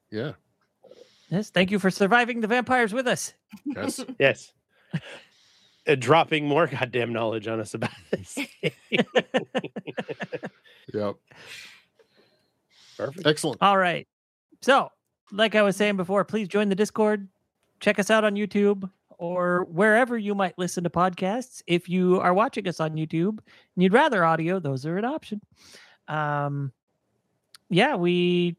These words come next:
Speaker 2: where can people be found? Does anybody want anything, have anything they would like to shout out? Chard, you're streaming pretty regularly, right?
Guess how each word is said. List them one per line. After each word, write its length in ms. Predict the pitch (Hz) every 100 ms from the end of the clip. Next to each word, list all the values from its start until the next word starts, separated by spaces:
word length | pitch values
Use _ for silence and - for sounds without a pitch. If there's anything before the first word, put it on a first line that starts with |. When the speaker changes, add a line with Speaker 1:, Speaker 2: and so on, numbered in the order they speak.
| -
Speaker 2:
where 280 | 170 202 240
can 200 | 240 202
people 260 | 240 254
be 140 | 226 202
found? 300 | 233 294 180
Does 120 | 143
anybody 460 | 160 165 170 170 165
want 200 | - 170
anything, 280 | 185 170 202
have 160 | - 220
anything 300 | 240 220 220
they 80 | 202
would 160 | 196
like 160 | 202 196
to 60 | 185
shout 240 | 202 208
out? 220 | 214 202
Chard, 500 | - 151 190 247 240 196 _ _ _ -
you're 140 | 185
streaming 340 | - 233 220
pretty 200 | 190 214
regularly, 500 | 202 202 202 196 214
right? 340 | 247 208 294